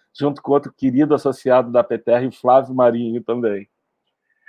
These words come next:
Apelidada carinhosamente por Ariane de peixe piloto do Teatro de Soleil,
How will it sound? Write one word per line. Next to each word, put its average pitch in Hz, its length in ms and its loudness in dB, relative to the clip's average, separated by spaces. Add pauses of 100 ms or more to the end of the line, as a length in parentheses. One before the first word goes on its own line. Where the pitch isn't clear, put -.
(400)
Apelidada 147 720 2
carinhosamente 147 1000 0
por 135 180 2
Ariane 131 540 0
de 113 140 -8
peixe 175 540 -6
piloto 139 640 2
do 117 140 -10
Teatro 107 480 -6
de 98 140 -18
Soleil, 120 520 2